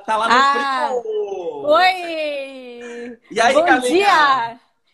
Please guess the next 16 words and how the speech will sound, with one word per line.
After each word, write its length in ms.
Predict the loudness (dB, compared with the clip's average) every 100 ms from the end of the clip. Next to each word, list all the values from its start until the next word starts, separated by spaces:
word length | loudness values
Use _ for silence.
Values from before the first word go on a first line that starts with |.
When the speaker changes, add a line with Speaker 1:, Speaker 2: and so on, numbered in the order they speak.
| _
Speaker 2:
E 120 | -10
aí, 280 | -10 -10 -14
seus 260 | -8 -10 -8
gaúchos? 1300 | -10 -10 -12 -16 -12 -6 -4 -4 -8 -14 -20 _ _
Speaker 1:
Bom 240 | -12 -12
dia 280 | -14 -14 -12
e 20 |
boa 220 | -2 0 2
tarde, 640 | 2 2 2 0 -4 -6
né? 340 | -6 -6 -6 -2
Speaker 2:
Boa 160 | -4
tarde, 600 | -2 2 2 2 0 -2
né? 640 | -2 -2 -2 -2 -2 -6 -12 -12
Speaker 1:
Aí, 420 | -4 -4 -2 -6 -6 -8 -10 -8 -8
<laughs> 400 | -10 -14 -12 -4
aí 240 | 0 0